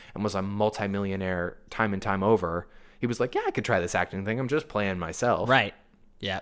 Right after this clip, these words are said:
Speaker 1: And maybe when they came up with the idea of Curb Your Enthusiasm in his head, he was just going, "I'll do this for one year.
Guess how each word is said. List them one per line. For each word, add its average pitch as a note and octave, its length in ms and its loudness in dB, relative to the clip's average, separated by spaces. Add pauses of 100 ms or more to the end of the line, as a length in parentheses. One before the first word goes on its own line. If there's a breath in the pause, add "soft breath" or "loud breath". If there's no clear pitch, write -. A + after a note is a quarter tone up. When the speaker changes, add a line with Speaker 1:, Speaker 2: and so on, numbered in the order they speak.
Speaker 1:
And C3 120 4
maybe C3+ 160 4
when B2+ 160 4
they B2 100 4
came B2 240 0
up A#2 100 2
with A#2 80 -14
the A2+ 100 6
idea A2 200 4
of G#2+ 80 4
Curb A2 200 0
Your G#2+ 80 0
Enthusiasm G#2 580 2
in G2+ 80 -2
his G#2+ 140 -6
head, A2+ 200 0
he G#2 80 -6
was G2 140 -4
just - 180 -6
going, G#2 220 0
"I'll D3+ 100 2
do G#3 140 4
this G#3 120 4
for D#3 160 2
one C#3 280 6
year. A2 400 6